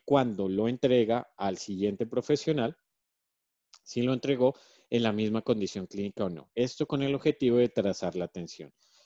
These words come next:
El segundo punto, y para alguno de ustedes puede ser un poco curioso por qué estamos colocando P C I y no estamos colocando curve sesenta y cinco para la valoración de la gravedad.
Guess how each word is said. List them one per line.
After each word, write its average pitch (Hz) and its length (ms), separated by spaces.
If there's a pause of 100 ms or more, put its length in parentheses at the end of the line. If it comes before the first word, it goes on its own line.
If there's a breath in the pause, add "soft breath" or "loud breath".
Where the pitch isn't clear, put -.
(260 soft breath)
El 127 100
segundo 127 480
punto, 147 420 (600)
y 127 120
para 101 640
alguno 101 440
de 123 60
ustedes 104 340
puede 110 180
ser 113 160
un 113 100
poco 117 640 (1400)
curioso 117 540
por 110 300
qué 107 240
estamos 113 440
colocando 101 640
P 113 280
C 113 200
I 110 280 (460 soft breath)
y 104 60
no 98 140
estamos 107 420
colocando 98 720
curve 110 320
sesenta 101 500
y 85 60
cinco 101 600
para 110 380
la 104 280
valoración 92 640
de 95 100
la 101 100
gravedad. 120 520